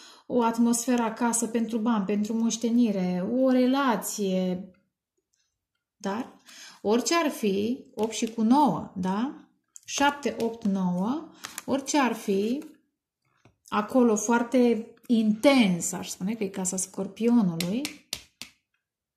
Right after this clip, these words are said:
e Pluto, poate Pluto al vostru este aspectat într-un anume fel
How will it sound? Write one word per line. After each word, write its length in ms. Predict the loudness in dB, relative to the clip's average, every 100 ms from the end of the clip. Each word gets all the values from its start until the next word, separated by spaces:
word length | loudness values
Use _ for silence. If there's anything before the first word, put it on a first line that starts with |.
| _ _
e 100 | -6
Pluto, 840 | -2 6 6 6 2 -2 -4 -8 _
poate 300 | -2 0 0
Pluto 560 | -2 0 0 2 0 2
al 140 | 0
vostru 460 | 0 0 0 0 0
este 240 | 0 -2
aspectat 600 | -4 -4 -8 -4 -6 -4
într-un 260 | -4 -2 0
anume 280 | 0 -2
fel 360 | -4 -2 -4 -6